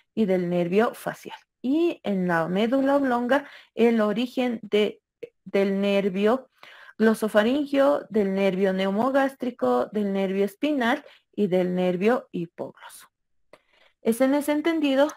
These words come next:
que vamos a entrar a la descripción de los núcleos motores. Y en esta vamos a hablar en primera instancia de este núcleo, que es el núcleo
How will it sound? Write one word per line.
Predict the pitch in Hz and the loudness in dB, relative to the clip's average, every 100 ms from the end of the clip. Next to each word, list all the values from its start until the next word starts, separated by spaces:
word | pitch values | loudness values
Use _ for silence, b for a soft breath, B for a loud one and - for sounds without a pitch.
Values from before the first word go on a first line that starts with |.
| - | -4
que | 226 | -2
vamos | 208 202 208 - | 0 0 -4 -4
a | |
entrar | 202 208 220 226 - | -6 0 2 2 0
a | 190 185 | -2 0
la | 185 | 0
descripción | 185 196 - 262 - 220 254 - - | 0 -2 -4 -6 -2 -2 -2 -6 -12
de | 190 185 | -4 -2
los | 185 185 180 | 0 -2 -2
núcleos | 190 185 208 220 247 - | -4 -2 0 0 0 -6
motores. | 185 185 - 285 208 - - _ _ _ B B B B B | -8 -8 2 6 6 4 -8 _ _ _ B B B B B
Y | 349 | 2
en | 370 | 4
esta | 294 285 269 | 2 2 2
vamos | 254 233 226 226 | 2 2 0 2
a | |
hablar | 208 208 202 214 214 | 2 6 4 4 -2
en | - 196 | -4 -4
primera | 196 196 196 190 | -2 -2 0 0
instancia | 190 190 - 202 196 - 226 220 | -2 -4 0 0 0 0 0 0
de | 185 185 185 | 0 0 0
este | 180 - | -2 -4
núcleo, | 180 175 165 - 175 - | -2 -4 -6 -10 -10 -4
que | 185 | -4
es | 185 | 0
el | 196 196 | -2 0
núcleo | 180 180 185 202 | -4 -4 -2 -4